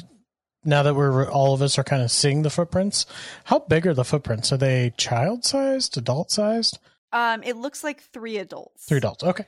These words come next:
Speaker 1: cool.
Speaker 2: Uh, though one set of footprints is bigger than the others, the other two, suggesting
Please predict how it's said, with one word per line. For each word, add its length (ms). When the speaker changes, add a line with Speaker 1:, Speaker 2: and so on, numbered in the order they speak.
Speaker 1:
cool. 120
Speaker 2:
Uh, 180
though 540
one 400
set 420
of 100
footprints 560
is 180
bigger 260
than 200
the 100
others, 720
the 200
other 200
two, 320
suggesting 1000